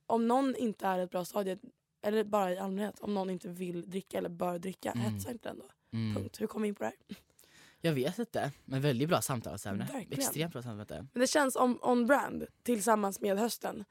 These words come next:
Speaker 2: Mm.
Speaker 1: För att det är ett lätt sätt att umgås med folk. Men låt det inte bli ditt enda sätt att umgås med
Speaker 2: Mm.
Speaker 1: folk.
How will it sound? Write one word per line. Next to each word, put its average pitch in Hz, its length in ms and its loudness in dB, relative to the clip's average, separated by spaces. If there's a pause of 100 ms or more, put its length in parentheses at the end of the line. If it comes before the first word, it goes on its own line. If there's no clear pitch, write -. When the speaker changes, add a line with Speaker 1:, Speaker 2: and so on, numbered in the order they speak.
Speaker 2:
Mm. 110 380 0 (200)
Speaker 1:
För 226 300 6
att - 440 -2 (680)
det 247 100 6
är 269 440 8
ett - 380 0
lätt 214 300 0
sätt - 300 -2
att - 280 -8 (500)
umgås 240 420 2
med 208 120 -4
folk. - 320 -6 (360)
Men 220 280 2
låt 240 220 6
det 247 80 -2
inte 220 200 -2
bli 208 100 4
ditt 202 160 0
enda 226 280 2
sätt - 200 -6
att - 120 -10
umgås - 260 -6
med 123 100 0
Speaker 2:
Mm. 110 160 0
Speaker 1:
folk. 104 220 -10